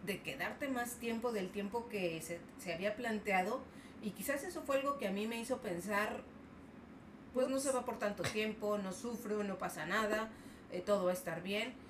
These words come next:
Speaker 1: Pero cuando empezaste a decir, "Es que me quiero quedar, es que me quiero quedar, es que me quiero quedar", ahí sí fue cuando,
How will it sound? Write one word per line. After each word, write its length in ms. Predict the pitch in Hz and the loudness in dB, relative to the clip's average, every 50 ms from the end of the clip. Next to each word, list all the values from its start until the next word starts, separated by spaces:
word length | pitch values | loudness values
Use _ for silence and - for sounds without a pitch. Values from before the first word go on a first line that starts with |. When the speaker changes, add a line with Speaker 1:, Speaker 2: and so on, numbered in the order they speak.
| - - - - - - | -16 -16 -16 -12 -2 2
Speaker 1:
Pero 220 | 214 208 208 202 208 | 4 6 6 4 4
cuando 180 | 220 220 220 | 2 2 2
empezaste 420 | 220 214 233 233 240 262 254 - 294 | 2 0 0 2 4 4 4 4 4
a 60 | 277 | 4
decir, 400 | 269 269 269 269 262 262 262 262 - | 4 4 4 2 2 2 0 0 -2
"Es 120 | 226 214 - | -2 -2 -2
que 100 | 240 226 | -2 -2
me 120 | 214 202 | -2 0
quiero 220 | - 208 202 196 | 0 -2 -2 -2
quedar, 440 | - 196 180 185 196 202 202 208 208 - | -2 -2 0 2 2 2 2 0 -2 -4
es 80 | 202 - | -8 -6
que 100 | - 202 | -6 -6
me 120 | 190 180 | -6 -4
quiero 260 | - 202 190 190 185 | -4 -4 -4 -4 -2
quedar, 420 | - 180 175 196 196 196 196 202 - - | 0 0 0 2 2 0 0 -2 -4 -8
es 100 | 185 - | -8 -6
que 100 | - 196 | -6 -6
me 120 | 196 185 | -6 -6
quiero 260 | - 202 190 196 190 | -4 -2 -2 -2 0
quedar", 300 | - 180 175 180 190 190 | 0 0 0 2 2 2
ahí 160 | 196 196 196 196 | 2 2 0 -2
sí 160 | - 220 208 | -4 -4 -4
fue 160 | - 208 202 | -2 -4 -2
cuando, 680 | - 208 202 190 180 180 180 170 170 170 175 180 - | -2 0 0 2 4 6 6 6 6 6 4 2 -2